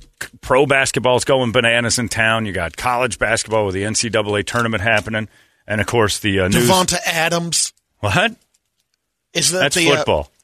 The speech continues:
Speaker 2: yeah, but I'm saying there's <laughs> the sports we were talking
Speaker 1: Follow
Speaker 2: about.
Speaker 1: the bouncing ball, Brady. I'm
Speaker 2: Okay.
Speaker 1: talking about basketball.
Speaker 2: Okay.
Speaker 1: <laughs> It's the five less Doritos. He's not normal
Speaker 2: <laughs>
Speaker 1: anymore. What about Davante? Now I wanna know.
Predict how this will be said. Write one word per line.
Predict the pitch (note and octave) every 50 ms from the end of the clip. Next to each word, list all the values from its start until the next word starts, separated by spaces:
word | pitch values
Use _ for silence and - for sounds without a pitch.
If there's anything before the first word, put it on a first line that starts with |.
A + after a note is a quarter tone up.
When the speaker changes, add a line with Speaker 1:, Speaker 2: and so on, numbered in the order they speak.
| _
Speaker 2:
yeah, | - D3+ F3 F#3 E3+ D3 B2 -
but | - D#3
I'm | D#3+ D#3
saying | - - F#3+ F3+ D#3 D3+
there's | D#3 D#3 D#3 D3+ - F#3+
<laughs> | -
the | - C4 C#4+ - D#3+ D#3
sports | - - - C4+ - C4 F3 - -
we | D3+ D#3 D3+
were | D3
talking | - -
Speaker 1:
Follow | - B3+ A#3+ A#3+
Speaker 2:
about. | G3
Speaker 1:
the | F3+ D#3
bouncing | D#3 F#3 F3 E3+ C#3 - D3 C3
ball, | B2 C#3 C3 A#2+ G#2+
Brady. | F2+ G#2+ G2+ A#2
I'm | C#3 B2+
Speaker 2:
Okay. | C3 D3
Speaker 1:
talking | F3 F3 - E3
about | D3+ C#3+ C3 G#2+
basketball. | - C3+ C3 C3 B2+ - - G2 - F#2 E2+ - - - -
Speaker 2:
Okay. | G2+ - D2 - _ _ _ -
Speaker 1:
<laughs> | - - _ _ _ _ - - - _ _ _ - - _ _ _ _ _ _ _ _ _ _ _ _ _ _ _ _ _ _ _ -
It's | - E3+ - -
the | F3+ F3
five | - - F#3+ G#3 A3 D#3+
less | F#3 F#3 E3+ - -
Doritos. | E3+ E3 E3+ G3 A#3+ - E3 G#2+ F2 - - C#3 - - - - - -
He's | - F3 D3+ -
not | G#3+ A3 A3 G#3
normal | G3 G3 A3+ B3 B3+ A#3 E3 C#3+ C3+
Speaker 2:
<laughs> |
Speaker 1:
anymore. | A#2+ A2+ G#2+ G#2+ G2+ F2+ D#2+ E2+ - _ -
What | C#3 E3+ F3
about | D3+ E3 E3+ D3+
Davante? | C3+ D#3 C3+ D#3 D#3 D3 - D3+ C#3 C3+ C3
Now | C3+ C#3 C#3
I | C3+
wanna | C3+ C3 B2+ B2
know. | B2 A#2+ A2+ F#2+ D#2+